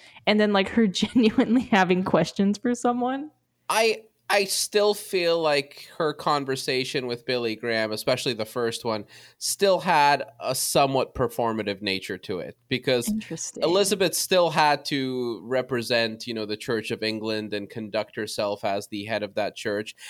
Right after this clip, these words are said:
Speaker 2: And yes, there were, like, you know, moments where she was being a little vulnerable with him and, and, you know, kind of speaking more freely than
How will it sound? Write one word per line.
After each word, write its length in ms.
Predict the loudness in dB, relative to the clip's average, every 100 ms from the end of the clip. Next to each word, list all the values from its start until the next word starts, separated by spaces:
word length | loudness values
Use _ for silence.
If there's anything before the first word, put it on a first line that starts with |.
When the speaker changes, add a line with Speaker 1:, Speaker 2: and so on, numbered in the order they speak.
| -2
Speaker 2:
And 180 | 0 2
yes, 220 | 2 2
there 160 | 2 2
were, 160 | 4 2
like, 260 | 0 -2 -10
you 100 | -4
know, 140 | -2
moments 580 | 0 0 0 -2 -4 -6
where 140 | -6
she 160 | -6 -4
was 160 | -6 -2
being 240 | -2 -2
a 40 |
little 280 | -2 -2 -4
vulnerable 720 | 0 2 4 2 2 2 0
with 220 | 0 0 0
him 340 | 0 2 0
and, 200 | -2 -4
and, 220 | -6 -6
you 60 | -8
know, 140 | -8
kind 180 | -6 -6
of 60 | -6
speaking 460 | -6 -6 -4 -6
more 220 | -4 -4
freely 460 | -4 -6 -4 -2 -2
than 260 | -2 -4